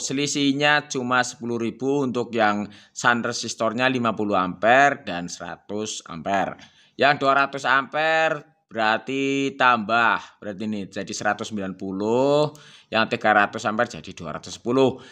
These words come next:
Kalau yang beli hostnya saja tanpa sun resistor, misalnya di rumah sudah punya mungkin Prism lima belas, nah, Prism lima belas-nya rusak, bisa dipakai sun resistornya, kita bisa beli hostnya saja seharga seratus lima belas ribu rupiah.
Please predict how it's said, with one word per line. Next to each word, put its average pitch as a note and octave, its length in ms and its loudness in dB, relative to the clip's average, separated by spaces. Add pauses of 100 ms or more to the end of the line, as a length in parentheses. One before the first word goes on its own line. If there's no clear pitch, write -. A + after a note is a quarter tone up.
(120)
Kalau E3+ 320 6
yang F3 160 2
beli C#3 160 -4
hostnya C3 400 0
saja C#3+ 480 4
tanpa B2+ 240 0
sun B2+ 240 -4
resistor, A2+ 560 -6
misalnya A#2 800 2
di A#2+ 160 -6
rumah G#2+ 320 -2
sudah A2 240 -2
punya A#2 720 2 (500)
mungkin C#3+ 320 -2
Prism C#3+ 400 2
lima C3+ 240 -2
belas, D3 640 2 (480)
nah, G#2 160 -2
Prism B2+ 240 -4
lima B2 160 -2
belas-nya B2 320 -2
rusak, C#3+ 480 2 (400)
bisa - 240 -10
dipakai B2 400 0
sun C#3 160 -2
resistornya, B2 960 -2
kita C3 320 0
bisa A#2 320 -4
beli G#2 240 -4
hostnya G2 400 -6
saja B2+ 400 4
seharga G#2 560 -2
seratus F#2 640 -8
lima E2+ 320 -10
belas D2+ 320 -12
ribu D#2+ 320 -16
rupiah. G2+ 400 0